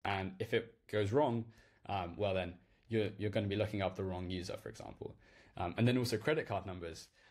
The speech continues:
Um, if you're trying to get the user to speak sixteen numbers in a row, that's a super annoying experience for a user. Whereas if they can just type them in quickly, um, well, that's a lot smoother for a user. And we think text, uh, really is gonna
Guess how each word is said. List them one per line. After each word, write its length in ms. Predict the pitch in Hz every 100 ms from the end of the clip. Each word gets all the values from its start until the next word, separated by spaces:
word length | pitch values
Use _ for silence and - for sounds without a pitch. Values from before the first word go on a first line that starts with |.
| -
Um, 220 | 92 87 -
if 100 | 107
you're 80 | 113
trying 240 | 117 120
to 340 | 117 110 101 92 -
get 180 | 104 -
the 60 |
user 220 | 101 110
to 80 | 98
speak 440 | 92 - 104 95 -
sixteen 480 | - 127 - 113 101
numbers 240 | 101 107
in 80 | 101
a 60 | 90
row, 260 | 92 131 - -
that's 180 | 95
a 60 | 107
super 440 | - 117 107 90 71
annoying 300 | 107 101 98
experience 440 | 95 - 95 117
for 140 | 117 95
a 20 |
user. 360 | 98 117 151 - - - - -
Whereas 280 | 110 104 -
if 80 | 113
they 100 | 110
can 160 | 113
just 180 | 104 -
type 220 | - 113
them 140 | 107 98
in 100 | 95
quickly, 460 | 165 160 104 98 - _ _ -
um, 380 | 95 95 95 95 _ _
well, 200 | 101 85
that's 160 | - 98
a 60 | 104
lot 160 | 95
smoother 260 | 110 98 85
for 160 | -
a 60 | 69
user. 320 | 55 52 55 - _ _ - - - - -
And 140 | - 117
we 60 |
think 240 | 117 156 156
text, 360 | - 110 101 - -
uh, 240 | 95 87 87 -
really 360 | 123 113 98 95
is 100 | 101
gonna 240 | 104 95